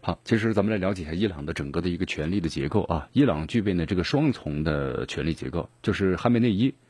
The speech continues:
在所有的主要的政策方面有最终的决定权。那么像这个哈梅内伊啊，也是武装司令部的总司令啊，有这么一个问题。那么同时，美国总统特朗普呢也特别谈到了，他说他对伊朗啊通过谈判达成新的协议啊还是抱有希望的。他说：“我真的认为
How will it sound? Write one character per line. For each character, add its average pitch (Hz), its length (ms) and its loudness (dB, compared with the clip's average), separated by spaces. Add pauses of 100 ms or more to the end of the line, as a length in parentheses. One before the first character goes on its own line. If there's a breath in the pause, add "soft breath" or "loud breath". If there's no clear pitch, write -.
(180 soft breath)
在 - 140 0
所 117 160 2
有 135 40 4
的 101 140 0
主 67 160 -4
要 67 80 -4
的 90 100 -2
政 147 180 0
策 82 100 -8
方 80 140 -2
面 80 240 -2
有 73 120 -4
最 87 160 2
终 82 140 -2
的 80 60 -2
决 69 120 -8
定 80 120 -2
权。 - 200 -8 (360 soft breath)
那 110 120 0
么 113 80 4
像 110 120 2
这 107 60 0
个 95 80 0
哈 110 140 -2
梅 110 100 2
内 107 100 2
伊 98 140 2
啊， 92 60 2
也 71 120 -2
是 82 140 -2
武 76 120 -2
装 90 200 0
司 95 140 -2
令 98 160 0
部 107 100 0
的 69 240 -4 (380 loud breath)
总 - 160 -14
司 - 200 -2
令 147 140 4 (100)
啊， 76 260 -10
有 - 60 -12
这 - 80 -4
么 76 80 -4
一 71 60 -4
个 76 60 -4
问 69 160 -8
题。 - 80 -16 (800 loud breath)
那 135 80 4
么 139 60 4
同 127 100 4
时， 135 80 6
美 101 140 6
国 104 80 6
总 120 160 4
统 92 80 -2
特 104 40 2
朗 113 120 6
普 69 160 -2
呢 73 80 0
也 78 80 0
特 80 100 -6
别 80 100 0
谈 - 160 -8
到 69 160 -4
了， - 120 -6
他 120 100 -2
说 127 260 4
他 120 120 -2
对 117 120 4
伊 131 120 4
朗 104 180 0
啊 - 140 -8
通 107 160 2
过 98 100 2
谈 90 220 -4
判 98 120 0
达 80 120 -2
成 92 100 0
新 92 140 -4
的 90 80 0
协 71 100 -4
议 71 80 -2
啊 76 100 -4
还 - 80 -2
是 90 60 2
抱 101 120 -2
有 69 100 -8
希 - 160 0
望 120 160 -2
的。 - 180 -8
他 120 100 0
说 135 180 4
：“我 87 140 0
真 147 220 4
的 165 100 6
认 85 160 4
为 - 220 -4